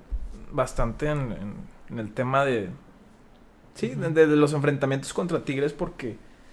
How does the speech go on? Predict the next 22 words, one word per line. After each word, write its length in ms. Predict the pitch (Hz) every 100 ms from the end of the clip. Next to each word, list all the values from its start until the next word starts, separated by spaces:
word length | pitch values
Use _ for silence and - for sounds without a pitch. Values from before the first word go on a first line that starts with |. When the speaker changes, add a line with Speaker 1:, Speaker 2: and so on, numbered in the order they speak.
| - - - - 220 - - - -
Speaker 1:
pues, 440 | - 110 - - - -
si 200 | - 113
ganaba 360 | 107 117 143
Tigres, 800 | 143 139 156 156 143 107 107 - - - - - _ -
bueno, 320 | 143 143 104 - -
es 160 | 117
octavos 720 | 139 - 135 143 151 147 -
y, 100 | 135
y 260 | 113 - 110
todo, 420 | - 127 143 185 - -
la 80 | -
verdad. 340 | 78 85 139 - - - - - - - - - - - - - -
Pero, 240 | 143 143 143
en, 220 | 117 113
en 100 | 123
fin, 640 | - 120 123 131 123 101 - -
es 160 | - 113
un 120 | 147
torneo, 400 | 196 170 117 175 - - 139
internacional, 720 | 123 123 117 113 113 113 127
o 40 | 135
sea, 340 | 123 113